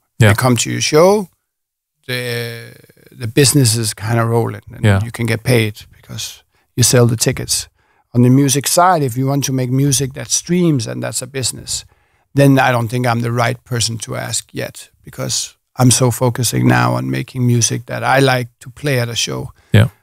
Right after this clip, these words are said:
Speaker 2: Um, but there are a lot of people who are really good at making music that streams a lot, and, and, and, um, and, um, yeah, I, I, I,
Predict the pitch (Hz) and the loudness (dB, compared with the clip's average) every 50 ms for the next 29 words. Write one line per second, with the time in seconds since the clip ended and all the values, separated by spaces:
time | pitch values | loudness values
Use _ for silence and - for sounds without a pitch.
0 | _ _ - 123 120 117 113 107 113 117 151 151 147 170 165 165 160 160 160 160 | _ _ 0 2 4 4 4 4 4 4 2 2 4 4 2 4 2 2 0 -2
1 | 127 - 147 151 143 156 135 131 135 127 127 135 139 131 123 - 135 127 120 127 | -2 -4 -6 -4 -2 -2 -2 0 0 0 -2 -2 -2 -2 -4 -2 -2 -2 -2 -2
2 | 120 123 123 - 120 120 120 127 120 - 127 123 - 120 117 - - - 127 123 | -2 -2 -2 -2 -2 0 0 0 0 -2 -4 -6 -6 -4 -4 -4 -2 -2 0 0
3 | 120 120 - - 127 123 123 120 120 - - 123 120 120 120 120 123 120 117 117 | 0 0 0 -2 -2 -2 -2 -2 -2 -2 -4 -6 -4 -4 -4 -4 -4 -4 -2 0
4 | 117 120 120 123 120 117 113 113 113 113 110 110 110 110 110 104 98 - _ _ | 0 -2 -2 -4 -6 -6 -6 -6 -6 -8 -8 -8 -10 -10 -10 -10 -12 -14 _ _
5 | _ _ _ _ _ _ _ _ _ _ _ _ _ - - 60 58 57 58 58 | _ _ _ _ _ _ _ _ _ _ _ _ _ -2 0 2 2 2 0 0
6 | 57 58 58 57 - - - 55 55 107 - - _ _ _ _ _ _ _ _ | -2 -4 -6 -6 -6 -8 -8 -10 -10 -12 -14 -16 _ _ _ _ _ _ _ _
7 | _ _ _ _ _ _ _ 117 123 123 113 110 104 95 - 107 120 127 - 131 | _ _ _ _ _ _ _ 2 4 4 4 4 2 0 -2 -2 -2 0 0 0
8 | 135 143 139 139 | 0 2 2 2